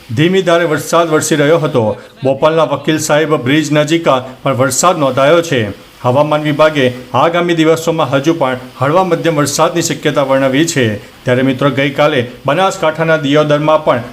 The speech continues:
અનેક વિસ્તારમાં જોરદાર વરસાદ ખાબકી ગયો છે. ઉપરાંત રાજકોટ અને ડાંગ જિલ્લામાં પણ વરસાદ નોંધાઈ ગયો છે. હવામાન વિભાગની આગાહી પ્રમાણે ગઈકાલે રાજકોટ અને ડાંગ જિલ્લામાં વાતાવરણમાં પલટો આવ્યો હતો.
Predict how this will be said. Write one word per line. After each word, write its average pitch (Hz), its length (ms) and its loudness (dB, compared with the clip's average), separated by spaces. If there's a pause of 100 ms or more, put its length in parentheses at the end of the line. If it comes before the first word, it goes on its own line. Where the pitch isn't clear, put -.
અનેક 185 300 -2
વિસ્તારમાં 151 480 -2
જોરદાર 160 400 2
વરસાદ 147 400 -2
ખાબકી 135 320 -4
ગયો 127 280 2
છે. 117 300 -2 (320)
ઉપરાંત 131 320 0
રાજકોટ 131 520 0 (240)
અને 135 200 0
ડાંગ 147 280 -2
જિલ્લામાં 156 460 0
પણ 127 160 0 (240)
વરસાદ 160 380 0
નોંધાઈ 131 300 2
ગયો 131 240 2
છે. 110 280 -4 (320)
હવામાન 180 360 0
વિભાગની 170 420 0
આગાહી 156 360 0
પ્રમાણે 147 500 0 (220)
ગઈકાલે 156 440 0
રાજકોટ 151 520 0 (220)
અને 139 160 2
ડાંગ 147 300 -2
જિલ્લામાં 156 440 0
વાતાવરણમાં 151 600 0
પલટો 135 260 -2
આવ્યો 127 240 0
હતો. 156 400 0